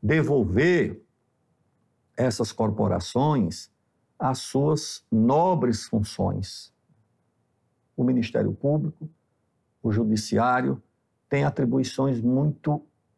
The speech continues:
importantes, essenciais para uma vida social organizada. E essa atribuição não inclui a substituição da política.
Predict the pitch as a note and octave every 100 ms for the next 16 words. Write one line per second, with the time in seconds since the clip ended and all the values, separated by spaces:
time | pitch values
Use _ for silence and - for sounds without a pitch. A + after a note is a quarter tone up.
0 | _ _ D3 D3 D3 C3+ - A2 C3 C#3+
1 | - F2 B2+ - - C#3+ - B2 A2+ D3
2 | E3 C3+ G#2+ - - B2+ C3 B2+ G#2 F2+
3 | A2+ C#3+ A#2+ G#2 A#2+ A2+ - G#2+ A2 A#2+
4 | B2 A#2+ A2 A#2+ A2+ F2+ F#2 G#2 G#2+ -
5 | - _ _ _ _ _ _ _ - A#2
6 | C3 C#3 - A2 A2+ G#2 A2+ - B2 B2
7 | C3 B2 G#2 G#2+ C3+ C#3 A#2 G2 A#2+ A2
8 | A2 - G#2 G#2+ G#2+ - G#2+ A2+ A2 G#2+
9 | C#3 A2+ F2+ G2+ _